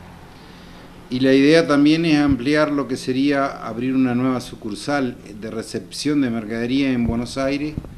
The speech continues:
por una cuestión de logística en la cual tratar de darle a nuestros clientes una segunda alternativa de entrega dentro de lo que es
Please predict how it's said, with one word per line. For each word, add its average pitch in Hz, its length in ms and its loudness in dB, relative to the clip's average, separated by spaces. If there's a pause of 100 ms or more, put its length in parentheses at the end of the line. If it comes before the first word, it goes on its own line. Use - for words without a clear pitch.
(400)
por 107 100 -8
una 123 200 -2
cuestión 127 500 -4
de 127 80 -2
logística - 680 -4
en 113 100 -8
la 107 100 -8
cual 117 480 -6 (120)
tratar 120 360 -8
de 117 160 -2
darle 113 280 -4
a 104 40 -10
nuestros 101 300 -12
clientes 131 600 -4 (580)
una 143 280 2
segunda 147 480 2
alternativa 127 680 -2
de 120 100 0
entrega 131 500 -2
dentro 123 400 -4
de 113 80 -4
lo 104 180 -10
que 113 220 -6
es - 180 -14